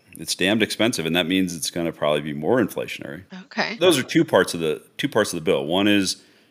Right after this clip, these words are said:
Speaker 1: you know, having Medicare, uh, do, uh, negotiation with pharmaceutical companies to put caps on, uh, drug prices, which means it's gonna re-, reduce their profitability.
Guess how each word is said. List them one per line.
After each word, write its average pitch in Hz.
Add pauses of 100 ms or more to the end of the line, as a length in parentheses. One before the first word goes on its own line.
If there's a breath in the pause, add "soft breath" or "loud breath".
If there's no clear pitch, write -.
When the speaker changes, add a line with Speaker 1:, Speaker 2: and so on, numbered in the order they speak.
(260 soft breath)
Speaker 1:
you 87
know, 73 (200)
having 98
Medicare, 90 (220)
uh, 80
do, 90 (1080)
uh, 71
negotiation 85 (420 soft breath)
with 87
pharmaceutical 85
companies 67
to 76 (100)
put -
caps 85
on, 78 (320)
uh, 73
drug 85
prices, 71
which 76
means 78
it's 76
gonna 78
re-, 76
reduce 80
their 78
profitability. 67